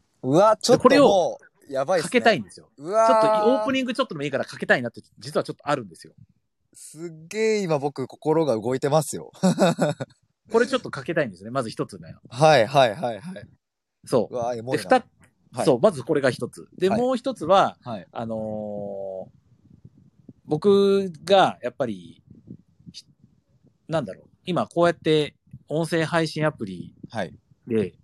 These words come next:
Speaker 2: やってるけど、
Speaker 1: うん。はい。
Speaker 2: まあ、あのー、割と、まあ、好きなというか、僕のことが、まあ、好きでき-、来てくれてる方がたくさんいると思うんですね。
Speaker 1: そうですね。はい。
Speaker 2: うん。
Speaker 1: うん。
Speaker 2: なんですけど、あのー、も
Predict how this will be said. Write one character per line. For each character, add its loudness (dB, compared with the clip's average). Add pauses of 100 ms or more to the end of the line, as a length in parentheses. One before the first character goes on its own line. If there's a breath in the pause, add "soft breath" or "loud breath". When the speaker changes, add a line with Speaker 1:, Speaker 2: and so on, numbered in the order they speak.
(120)
Speaker 2:
や -4
っ -12
て 0
る 0
け -6
ど、 -4
Speaker 1:
う -12
ん。 -18
は -4
い。 -10
Speaker 2:
ま 6
あ、 0 (520 soft breath)
あ -2
の -6
ー、 -20
割 2
と、 0
ま -4
あ、 -4
好 -16
き -2
な 0 (140)
と -10
い -10
う -14
か、 -14
僕 0
の -2
こ -2
と 2
が、 -2
ま -4
あ、 -8
好 -14 (100)
き -2
で 2
き-、 -20
来 -16
て -4
く -10
れ -6
て -12
る -12
方 -6
が -18
た -12
く -12
さ 2
ん -2
い -4
る -4
と -6
思 -12
う -20
ん -20
で -20
す -10
ね。 -
Speaker 1:
そ 0
う 0
で -4
す -12
ね。 4
は 0
い。 -12 (100)
Speaker 2:
う 4
ん。 6
Speaker 1:
う 6
ん。 -10
Speaker 2:
な 6
ん 2
で 0
す -14
け 0
ど、 2 (400 loud breath)
あ -4
の -4
ー、 -4
も -6